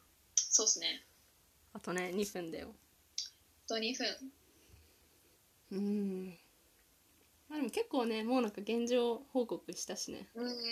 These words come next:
Speaker 1: うん、したした。
Speaker 2: ね。もういいかな。
Speaker 1: <laughs> まあ、あらかた喋った感はあるよな。
Speaker 2: ね、聞いてくれる人いるのかな、こんな六十分も。
Speaker 1: <laughs>
Speaker 2: まあ、みんな春休みだし、聞いてくれるか。
Speaker 1: まあね、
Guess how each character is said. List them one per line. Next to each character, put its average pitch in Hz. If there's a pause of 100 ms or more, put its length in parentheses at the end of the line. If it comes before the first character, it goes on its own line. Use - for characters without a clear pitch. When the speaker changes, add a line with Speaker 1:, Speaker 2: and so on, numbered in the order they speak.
(160)
Speaker 1:
う 190
ん、 196
し -
た 220
し 220
た。 - (300)
Speaker 2:
ね。 202 (1900)
も 269
う 190
い 190
い 208
か -
な。 - (160)
Speaker 1:
<laughs> -
ま 277
あ、 190
あ 196
ら 240
か 311
た 302
喋 294
っ -
た 185
感 165
は 202
あ -
る -
よ -
な。 -
Speaker 2:
ね、 202
聞 -
い 269
て 302
く 294
れ 277
る 285
人 277
い 220
る 262
の 247
か 180
な、 160
こ -
ん 170
な 170 (300)
六 214
十 190
分 156
も。 - (500)
Speaker 1:
<laughs> -
Speaker 2:
ま 220
あ、 -
み 214
ん 277
な 311
春 262
休 320
み 233
だ 202
し、 -
聞 -
い -
て 254
く 247
れ 247
る 262
か。 269
Speaker 1:
ま 156
あ -
ね、 -